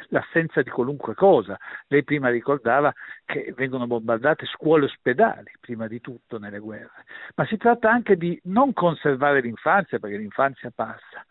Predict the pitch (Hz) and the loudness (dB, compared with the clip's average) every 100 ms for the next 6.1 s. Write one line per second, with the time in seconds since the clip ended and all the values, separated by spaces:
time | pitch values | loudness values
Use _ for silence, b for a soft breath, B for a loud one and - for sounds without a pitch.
0 | B B 131 123 135 131 - 131 143 120 | B B -6 -4 -4 -4 -4 -4 -4 -6
1 | - 131 - - - B B 165 - 190 | -6 -10 -10 -14 -14 B B -4 -4 0
2 | 175 185 - 147 147 170 165 165 208 185 | 2 2 0 -2 0 0 0 -2 2 4
3 | 147 - 175 - 185 - - 143 117 110 | 4 0 -4 -2 -4 -4 -10 -6 -4 -6
4 | 151 - 214 214 - 196 175 110 104 107 | -8 2 4 4 4 4 4 2 -2 -10
5 | 139 196 _ _ - 143 - 151 113 107 | -12 -14 _ _ -8 -8 -2 0 0 -4
6 | 127 | -10